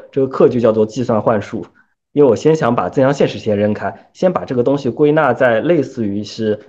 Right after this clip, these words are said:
障眼法之类的一个状态里面，这里你会发现更多的一些巧妙的方式。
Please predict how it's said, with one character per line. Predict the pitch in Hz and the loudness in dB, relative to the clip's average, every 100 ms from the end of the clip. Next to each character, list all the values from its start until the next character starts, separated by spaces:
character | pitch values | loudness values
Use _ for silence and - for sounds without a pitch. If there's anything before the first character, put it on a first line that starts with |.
| _ _ | _ _
障 | 160 120 | 0 2
眼 | 104 | 0
法 | 120 120 | -2 -6
之 | - 110 | -6 -2
类 | 110 | 0
的 | 104 | 0
一 | 98 101 | -4 -2
个 | 117 | -2
状 | 151 135 | 0 -4
态 | 117 | -6
里 | 95 | -6
面， | 73 101 - _ _ | -6 -8 -8 _ _
这 | 202 | -2
里 | 147 | 0
你 | 127 | 0
会 | - 123 | 0 0
发 | 127 | 0
现 | 131 | 0
更 | 127 190 123 | 0 0 2
多 | 127 | 0
的 | 117 | 0
一 | 110 | -2
些 | 117 | -4
巧 | 117 - | -6 -8
妙 | 92 107 | -2 0
的 | 101 | 0
方 | 95 123 | 0 -2
式。 | 143 120 | -2 -6